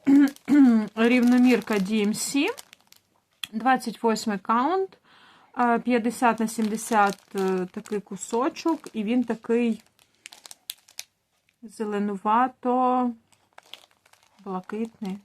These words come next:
блакитно-зеленуватий. Не знаю, не знаю навіть, як сказати. А так, до речі, вам на камеру дуже гарно передає відтінок зараз, е, цієї тканини,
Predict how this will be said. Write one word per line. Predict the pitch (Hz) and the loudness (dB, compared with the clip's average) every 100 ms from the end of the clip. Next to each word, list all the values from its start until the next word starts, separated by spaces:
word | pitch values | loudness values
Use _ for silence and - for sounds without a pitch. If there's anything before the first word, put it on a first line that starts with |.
| _ _ _ _ _ _ _ _ - | _ _ _ _ _ _ _ _ -14
блакитно-зеленуватий. | 208 202 208 208 226 202 196 196 190 190 190 185 185 190 214 - _ _ - | -10 -8 -6 -4 -4 -6 -6 -6 -4 -6 -4 -6 -6 -10 -14 -16 _ _ -2
Не | 240 | 0
знаю, | 233 196 175 175 - _ - | 0 -2 -2 -6 -14 _ -4
не | 226 | -2
знаю | 220 302 262 208 | 0 0 0 -2
навіть, | 220 226 226 | -4 -4 -6
як | 202 220 | -10 -12
сказати. | - 226 254 392 - | -14 -8 -6 -4 -4
А | 262 | -4
так, | 254 254 247 - - - - - 233 | 2 0 0 -12 -20 -20 -20 -12 -4
до | 240 | 0
речі, | 240 254 233 | 0 -2 -2
вам | 233 233 | 0 2
на | 226 | 0
камеру | 226 285 370 302 220 | 0 0 0 0 0
дуже | 196 240 247 | -2 -2 0
гарно | 226 233 233 220 | 2 2 0 -2
передає | 208 208 208 208 220 | -4 -4 -4 -4 -4
відтінок | 214 208 - 202 185 180 | -4 -6 -6 -4 -4 -4
зараз, | 202 190 180 185 - 190 | 0 0 0 -2 -6 -6
е, | 185 180 | -4 -4
цієї | - 208 202 180 | -6 -4 -2 -2
тканини, | - 208 226 339 | -4 -4 -2 0